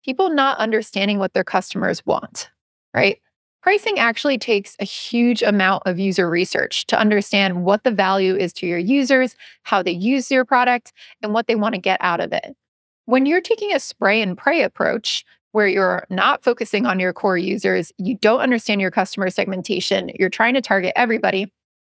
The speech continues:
you're probably gonna be like, "Hey, let me just give them all the different options and see what they do." And I think this is what a lot of companies fall into when they're giving you twenty to forty different options to create your own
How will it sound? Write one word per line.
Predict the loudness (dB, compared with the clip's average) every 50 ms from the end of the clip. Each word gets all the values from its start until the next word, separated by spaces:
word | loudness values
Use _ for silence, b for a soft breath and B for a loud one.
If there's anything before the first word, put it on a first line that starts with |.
| _
you're | -6 -6
probably | -2 0 2 2 2 2 0
gonna | 0 -2 -2
be | -2 0 0 0 -2 -4 b b b b b 2
like, | 2 2 2 0 -4
"Hey, | -2 0 0 2 2
let | 0 0 0
me | 0 -2
just | -2 -2 -2
give | 0 0 0
them | 2 2
all | 2 2 2
the | 2 0
different | 0 0 -2 0 0 0
options | -2 -2 -2 -4 -4 -4
and | -4 -6
see | -6 -4 -4 -2
what | -2 -2 -2 -2
they | -4 -4
do." | -2 -2 -2 -2 -2 -4 -8 -12 _ _ _ _ _ _ _ _ -4
And | -2 0
I | 2 0 0
think | 0 0 -2 0
this | 0 -2 -2 -2
is | -2 0
what | 2 2 2 2
a | 2 0
lot | 0 0 0 0 0
of | -2 -2
companies | -4 -4 -4 -2 -2 -4 -4 -6 -8 -12 -18 _
fall | _ _ 0 2 2 2
into | 0 0 -2 -2 -2 0 2 2 2 2
when | 0 0 2 2 2 2 2
they're | 2 2 2
giving | 0 0 0 0 0
you | 0 2 2 2 2 2 0 -2 b b b b b _ _ _ -4
twenty | 0 0 0 0 0
to | -4 -2
forty | 0 0 0 2 0 -2
different | -4 -2 0 0 0 2
options | 0 0 -2 -4 -4 -4 -4 -6 -8 -10 -10
to | -10 -10 -10
create | -10 -6 -2 0 2 2 2 0
your | 0 0 2 2
own | 2 2 0 0 -2 -4 -6 -10